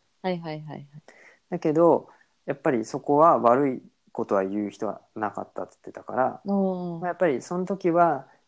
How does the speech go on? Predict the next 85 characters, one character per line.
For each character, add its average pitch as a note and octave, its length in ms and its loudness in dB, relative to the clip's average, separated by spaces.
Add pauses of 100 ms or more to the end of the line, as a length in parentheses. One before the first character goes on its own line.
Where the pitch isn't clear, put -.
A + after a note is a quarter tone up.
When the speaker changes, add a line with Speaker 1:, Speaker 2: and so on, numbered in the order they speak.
Speaker 2:
多 D3+ 100 -2
分 A#2 160 -4
会 C#3+ 260 0
社 D3 140 -4
も C3+ 180 -4
大 A#2 160 -6
き - 120 -20
く B2+ 160 -4
な G#2+ 100 -2
っ G#2 100 -8
て F#2+ 140 -4
い F#2 60 -8
て、 G#2+ 480 -4
Speaker 1:
う G3+ 100 0
ん F3 140 2
う E3+ 140 -2
ん。 - 20 -4
Speaker 2:
ま C#3 80 -2
あ、 A#2+ 40 -2
目 B2 200 -2
指 D#3 140 -2
す - 100 -16
と B2 100 0
こ A2+ 120 0
ろ G#2+ 100 2
が G2 100 -4
一 F#2 80 -8
緒 A#2 140 -4
だ A2 100 0
か - 160 -10
ら、 C#3+ 340 2
Speaker 1:
う G#3 80 4
ん G#3+ 60 6
う G3 200 2
ん。 D3+ 120 -12 (160)
Speaker 2:
ま B2+ 60 -8
あ、 - 20 -6
そ A#2 140 -6
の、 G#2+ 180 -6 (420)
人 - 380 -2
を D#3+ 60 2
攻 E3 260 2
撃 D#3 240 -2
す - 160 -6
る D3+ 120 0
っ - 40 -8
て D3+ 220 -6
い D3+ 240 0
う、 D3 40 -6
そ D3 160 -6
の、 C#3 220 -4
な C3+ 140 -4
ん - 20 -10
つ - 80 -14
う G#2+ 40 -16
の、 - 100 -18
あ C3+ 100 -2
る C#3 160 -2
意 - 20 -2
味、 G#2+ 180 -4 (440)
心 D#3+ 400 0
の D#3+ 160 0
隙 - 240 -8
間 C3+ 340 4 (200)
Speaker 1:
う G3+ 80 -2
ん F#3 100 0
う F3 200 -2
ん。 - 100 -12 (520)
Speaker 2:
が D#3 140 4
な A#2+ 140 0
か G#2+ 120 -6
っ - 140 -10
た F#2 100 -8
ん F2+ 60 -12
だ - 140 -14
と - 100 -12
思 F#2+ 380 -18
う。 G3 80 -2
Speaker 1:
あ G3+ 80 0
ー、 F#3+ 40 0
な F#3 120 -6
る F3+ 100 -8
ほ F3 160 -14
ど G#3+ 80 -18
ね。 B3 60 -18